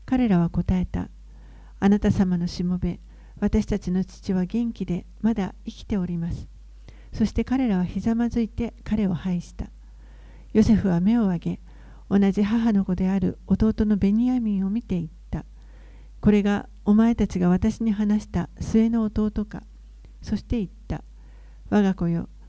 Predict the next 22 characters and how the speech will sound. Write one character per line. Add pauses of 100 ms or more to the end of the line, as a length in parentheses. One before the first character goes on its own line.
(280)
神
が
お
前
を
恵
ま
れ
る
よ
う
に。 (1000)
ヨ
セ
フ
は
弟
懐
か
し
さ
に